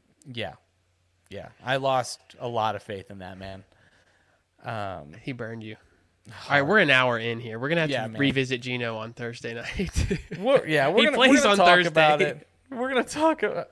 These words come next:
Speaker 1: oh, yeah, all right. So we're gonna have to
Speaker 2: <laughs> We're, we'll get on at six thirty and make
Speaker 1: yeah,
Speaker 2: some
Speaker 1: we'll have to do
Speaker 2: predictions.
Speaker 1: an early show and give you guys a breakdown.
Speaker 2: <laughs> Ben is just on your ass tonight. <laughs>
Speaker 1: Defending a team at this point.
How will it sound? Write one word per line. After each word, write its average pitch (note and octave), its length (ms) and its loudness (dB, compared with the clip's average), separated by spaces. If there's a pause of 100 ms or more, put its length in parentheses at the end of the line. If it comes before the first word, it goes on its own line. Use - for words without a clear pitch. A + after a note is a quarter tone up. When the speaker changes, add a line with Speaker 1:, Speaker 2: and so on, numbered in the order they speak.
(100)
Speaker 1:
oh, D#3+ 300 6
yeah, B2+ 280 0
all C#3 140 2
right. A#2 180 0
So C3 140 -8
we're D#3 180 -4
gonna F3+ 180 -2
have D3+ 260 0
to A#2+ 300 0 (160)
Speaker 2:
<laughs> - 160 -20
We're, D3 220 -2
we'll D#3+ 180 0
get E3+ 140 0
on D#3+ 140 4
at B2+ 80 -6
six - 320 -10
thirty A#2 320 -8
and G#2+ 80 -14
make A2+ 160 -12
Speaker 1:
yeah, A2 60 -4
Speaker 2:
some G2+ 120 -8
Speaker 1:
we'll C#3+ 140 -4
have E3+ 140 -2
to D#3+ 60 -14
do D#3+ 120 -4
Speaker 2:
predictions. D3 140 0
Speaker 1:
an C#3 100 -6
early C#3 220 -2
show A2+ 500 -2
and G#2+ 200 -10
give A2+ 180 -8
you A2+ 80 -12
guys G#2+ 180 -6
a G2+ 60 -16
breakdown. G2+ 640 -10 (400)
Speaker 2:
<laughs> - 380 -18
Ben D#3+ 220 0
is B2+ 120 -6
just C3+ 180 -10
on C3 160 -4
your B2 140 -6
ass C#3+ 300 -8
tonight. E3 640 -8 (400)
<laughs> - 420 -20
Speaker 1:
Defending F3 480 -6
a D#3 40 -8
team E3+ 300 -12
at D3 60 -12
this C3+ 140 -8
point. C#3 300 -10